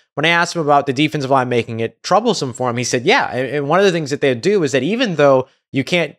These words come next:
you know, sack a quarterback during practice, they're wearing their red jerseys, all that other stuff. Uh, they are at least in a situation to where if you're able to get them off of their spot or pressure everything, that that quarterback still has to move off of their throwing spot. And that is what Derek Carr highlighted,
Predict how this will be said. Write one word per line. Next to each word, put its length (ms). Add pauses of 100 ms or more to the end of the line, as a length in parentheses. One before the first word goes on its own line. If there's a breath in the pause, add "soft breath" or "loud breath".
(120)
you 140
know, 120
sack 420
a 40
quarterback 640
during 260
practice, 460
they're 120
wearing 300
their 120
red 260
jerseys, 600
all 160
that 120
other 160
stuff. 320 (400)
Uh, 220
they 240
are 320
at 160
least 400
in 100
a 60
situation 600
to 120
where 340
if 200
you're 200
able 280
to 360 (240 soft breath)
get 140
them 160
off 220
of 80
their 120
spot 640
or 160
pressure 800 (180 soft breath)
everything, 460
that 160
that 160
quarterback 320
still 160
has 240
to 80
move 480
off 240
of 80
their 140
throwing 300
spot. 280
And 240
that 240
is 220
what 260
Derek 300
Carr 280
highlighted, 580